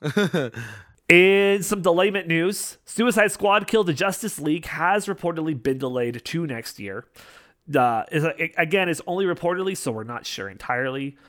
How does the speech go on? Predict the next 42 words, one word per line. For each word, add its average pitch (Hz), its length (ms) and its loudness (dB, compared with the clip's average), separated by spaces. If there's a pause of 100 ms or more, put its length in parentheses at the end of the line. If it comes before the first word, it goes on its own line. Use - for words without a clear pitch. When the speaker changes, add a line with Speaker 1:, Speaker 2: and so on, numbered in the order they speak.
(220)
Speaker 2:
Uh, 82 300 -6 (520)
it 143 120 0
might 170 240 0
just 175 160 -8
be 170 80 -4
pushed 165 300 -4
to 131 60 -2
holiday 151 440 0
this 160 180 -4
year 151 160 -2
as 117 120 -4
well, 135 340 0
but - 440 -8
once 123 200 -8
we 120 80 -4
get 120 180 -2
more 123 240 -2
on 117 120 -8
that, 117 280 -4
we 117 140 -8
will 120 320 -6
update 143 340 -6
everybody. - 460 -12 (260)
In 160 500 4
Resident 151 360 0
Evil 175 240 -2
news, 190 400 -2
a 117 80 -6
small 139 340 -2
team 143 180 -8
of 123 160 -4
modders 151 500 -2
have 120 180 -4
released 120 280 -4
an 127 120 -12 (100)
H 139 240 -4
D 131 140 -8
version 185 500 -2
of 123 220 -2
Resident 135 420 -2
Evil 120 240 -4
four, 180 600 -2